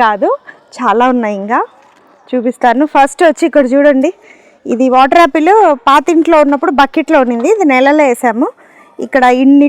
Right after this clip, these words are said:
టబ్బులు, ఆ రేకు, ఇవంతా ఎందుకు పెట్టాము తెలుసా? మా రాకీ గాడితో భయపడి. చూడండి, ఇక్కడిక్కడే ఉన్నాడు. ఆడు చల్లగా ఉంటుందనేది మట్టి అంతా తవ్వేసి డిప్ పైపు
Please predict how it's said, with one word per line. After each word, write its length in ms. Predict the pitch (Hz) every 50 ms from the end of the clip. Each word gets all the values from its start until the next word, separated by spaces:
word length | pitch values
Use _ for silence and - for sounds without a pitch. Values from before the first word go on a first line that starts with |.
| - -
టబ్బులు, 420 | 269 262 247 233 226 285 277 277 277 269 277 277 262
ఆ 20 | 262 262 262 262 254 254
రేకు, 440 | 254 254 269 285 294 277 - - 294 294 285
ఇవంతా 340 | 277 262 254 277 302 277 330 330 285
ఎందుకు 220 | 277 285 311 330 330
పెట్టాము 340 | 320 311 233 277 254 214 208 185
తెలుసా? 260 | 175 175 185 - 233 269 339 - _ _ _ _ -
మా 60 | 226 220 214
రాకీ 320 | 208 202 233 - - 285 262
గాడితో 280 | 262 233 190 - - 202 185 185
భయపడి. 400 | 196 202 202 - 247 208 214 294 - _ _ _ _ _ _ _ - 220
చూడండి, 280 | 247 233 247 254 240 226
ఇక్కడిక్కడే 400 | - - 233 233 - 247 247 247 254 247
ఉన్నాడు. 320 | 226 208 196 196 202 294 370 - _ _ _ - - _ _ _ _ _ _ - - - 196
ఆడు 180 | 240 240 240 233 233 233 226 226 214 208 208 226 214 _ _ _ _ _ _ _ _ - -
చల్లగా 340 | 320 302 339 359 381 339 359
ఉంటుందనేది 680 | 320 285 311 302 254 285 277 277 294 285 294 269 415 427 370 285 277
మట్టి 260 | 294 269 - - 392 359
అంతా 460 | 311 311 320 359 381 311 - 359 359 330 294 262 226 208 - 285
తవ్వేసి 560 | 269 262 277 339 339 320 320 294 - 415 466 440 339 254 233 247 233 226
డిప్ 200 | - 277 - - 359 370
పైపు 200 | 339 285 254 -